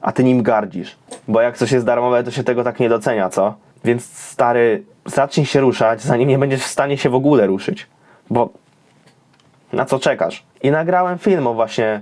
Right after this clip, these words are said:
o codziennej aktywności fizycznej. I tam właśnie omawiam, dlaczego brakuje ci najważniejszego spalacza, czyli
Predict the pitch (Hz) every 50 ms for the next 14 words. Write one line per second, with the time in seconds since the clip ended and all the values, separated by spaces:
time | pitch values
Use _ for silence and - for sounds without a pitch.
0 | - _ - 110 - 127 120 117 117 117 113 110 107 104 - - 104 104 107 101
1 | - - 98 - - 101 92 95 90 - - 85 87 87 - _ _ - 123 123
2 | 139 135 139 139 135 - - 143 139 139 139 139 139 131 123 131 135 - - 139
3 | 123 135 131 131 131 - - 143 131 123 - 123 110 107 101 104 101 101 101 101
4 | - 110 98 104 104 - - 113 110 113 107 107 - 95 - - 98 95 95 92